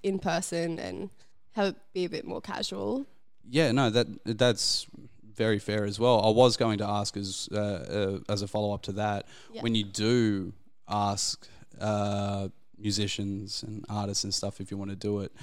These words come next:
Speaker 2: uh, how is that feeling in your gut right before you ask 'em?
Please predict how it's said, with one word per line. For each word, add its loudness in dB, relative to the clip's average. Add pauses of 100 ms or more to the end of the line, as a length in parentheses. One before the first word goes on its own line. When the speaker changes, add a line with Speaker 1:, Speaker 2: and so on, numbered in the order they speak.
(320)
Speaker 2:
uh, 2 (120)
how 2
is 2
that 0 (340)
feeling -2
in 0
your -4
gut 2
right -2
before -2
you 0
ask 0
'em? -6